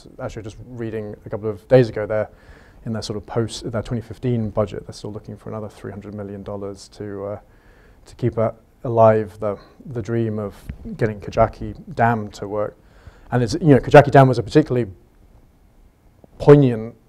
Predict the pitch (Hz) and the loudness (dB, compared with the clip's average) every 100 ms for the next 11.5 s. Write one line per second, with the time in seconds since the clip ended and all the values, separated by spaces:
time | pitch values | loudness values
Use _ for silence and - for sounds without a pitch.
0 | _ 208 135 117 - 147 - 107 117 104 | _ -6 -6 0 4 4 2 -8 -6 -6
1 | 107 - 113 113 110 104 - _ _ _ | -8 -10 -10 -4 -4 -4 -10 _ _ _
2 | - - - - - - 123 117 - - | -20 -20 -20 -20 -18 -12 -10 -12 -12 2
3 | 135 139 123 117 113 - - - - - | 6 6 4 -6 -8 -16 -20 -20 -20 -20
4 | - - - - 143 131 131 127 120 110 | -20 -20 -8 -4 -2 -2 2 2 0 -6
5 | - 117 113 110 104 101 - - - 104 | -8 -6 -6 -6 -10 -12 -16 -18 -12 -4
6 | 101 101 - - - - - - - - | -4 -4 -8 -14 -16 -18 -18 -20 -20 2
7 | 139 139 123 110 135 135 113 104 101 101 | 8 8 8 6 10 10 8 0 -2 -10
8 | 98 - - 120 110 107 110 - 123 120 | -14 -20 -2 2 2 0 -8 -4 2 2
9 | 113 113 120 110 101 101 110 - - - | 2 0 2 2 0 -6 -12 -16 -20 -8
10 | 123 110 123 110 107 127 120 101 - - | -6 -2 -4 -2 -2 -4 -4 -10 -16 -14
11 | 120 113 107 104 | -2 0 2 0